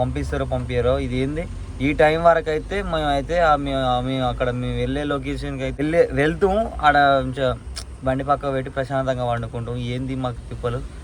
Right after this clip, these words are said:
ఘోరం, అసలు అనుకోలేదు, ఇక ఊహించలేదు. బండి మంచి, మంచి ఇంట్రెస్ట్ అన్నమాట.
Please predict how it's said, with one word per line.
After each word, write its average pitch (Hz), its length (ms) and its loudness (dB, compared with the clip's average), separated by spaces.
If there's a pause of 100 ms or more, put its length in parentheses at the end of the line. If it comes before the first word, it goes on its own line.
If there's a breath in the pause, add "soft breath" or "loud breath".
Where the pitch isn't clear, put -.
(540 loud breath)
ఘోరం, 151 320 6
అసలు 143 240 2
అనుకోలేదు, 165 580 4 (380)
ఇక 143 100 -4 (140)
ఊహించలేదు. 151 580 0 (600 loud breath)
బండి 147 360 2
మంచి, 151 260 0 (460)
మంచి 147 240 -6 (100)
ఇంట్రెస్ట్ 202 360 2
అన్నమాట. 170 320 4